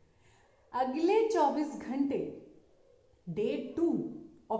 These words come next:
twenty-one day challenge, let's take up slow motion in our life। तुम देखोगी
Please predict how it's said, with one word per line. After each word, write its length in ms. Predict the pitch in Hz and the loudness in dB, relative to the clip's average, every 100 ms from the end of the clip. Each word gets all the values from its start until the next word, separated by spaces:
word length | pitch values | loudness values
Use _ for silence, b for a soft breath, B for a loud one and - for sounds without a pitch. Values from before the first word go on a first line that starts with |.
| 220 | -2
twenty-one 440 | 233 220 233 233 214 | 0 0 0 -2 0
day 160 | 208 | -2
challenge, 540 | - 190 180 170 151 - - - - b b b 220 | -2 -4 -4 -6 -8 -12 -18 -20 -20 b b b 0
let's 560 | 269 381 - - - | 4 4 0 -8 -8
take 240 | 269 262 202 | -6 -4 -4
up 140 | 160 - - - _ | -4 -8 -18 -20 _
slow 480 | - - 240 285 277 | -20 -6 -4 -2 -2
motion 360 | 208 - 226 | -4 -6 -8
in 200 | 185 175 | -8 -6
our 180 | 170 160 | -8 -10
life। 720 | 160 - 170 - - - _ | -12 -14 -16 -20 -20 -20 _
तुम 200 | 254 247 | -8 -4
देखोगी 520 | 190 190 240 262 240 | -2 -2 -2 -6 -4